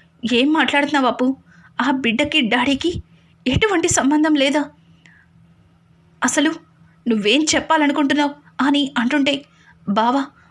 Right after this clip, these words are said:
ఒక్కసారి ఈ వీడియో చూడు, ఈ అనామిక చేసిన కుట్ర మొత్తం తెలుస్తుంది"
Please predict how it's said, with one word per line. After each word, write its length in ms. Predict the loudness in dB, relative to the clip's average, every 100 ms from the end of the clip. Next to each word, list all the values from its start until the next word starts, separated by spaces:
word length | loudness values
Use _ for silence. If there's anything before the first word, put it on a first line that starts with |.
| _
ఒక్కసారి 560 | -6 -4 -2 0 -2 -4 -10 _ -4
ఈ 100 | -2
వీడియో 360 | 0 0 0 0
చూడు, 280 | 0 0 -4 -12 _ _ _ -4
ఈ 160 | -4 -4
అనామిక 520 | -2 0 0 0 0
చేసిన 280 | -2 -2 -4 -6 -20 -20 _
కుట్ర 300 | -4 0 0
మొత్తం 260 | 0 0 0
తెలుస్తుంది" 600 | 0 -2 -2 -2 -2